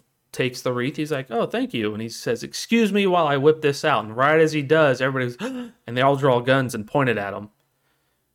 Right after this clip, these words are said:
And so to get himself out of the situation, he pulls a gun on himself. He's like, "All right, everybody back up." Oh, I'm not gonna use the word. He says, "Or the N-word gets it." And everyone's like, "Oh my God, he's serious.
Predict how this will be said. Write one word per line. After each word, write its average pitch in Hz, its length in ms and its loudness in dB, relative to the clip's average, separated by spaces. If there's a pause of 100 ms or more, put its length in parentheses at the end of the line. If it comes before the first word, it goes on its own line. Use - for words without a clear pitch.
(640)
And 131 160 -4
so 139 160 2
to 127 80 -2
get 165 160 2
himself 151 340 2
out 147 140 4
of 143 60 0
the 131 80 0
situation, 135 640 -2
he 110 80 -6
pulls 151 260 4
a 139 40 2
gun 143 240 2
on 123 100 0
himself. 127 340 0
He's 120 120 -8
like, 113 160 -4 (240)
"All 170 140 0
right, 214 260 2 (160)
everybody 202 520 4
back 208 280 2
up." 247 260 2 (380)
Oh, - 120 -14 (160)
I'm 117 120 -8
not 113 160 -2
gonna 120 140 -4
use 123 160 -6
the 139 80 -2
word. 113 260 -2
He 120 100 -10
says, 117 240 -6
"Or 143 120 2
the 190 100 2
N-word 220 380 4
gets 233 200 2
it." - 160 0 (520)
And 139 80 -8
everyone's 135 180 -2
like, 143 100 0
"Oh 285 80 8
my 330 120 6
God, 359 340 4 (220)
he's 262 260 2
serious. 302 580 6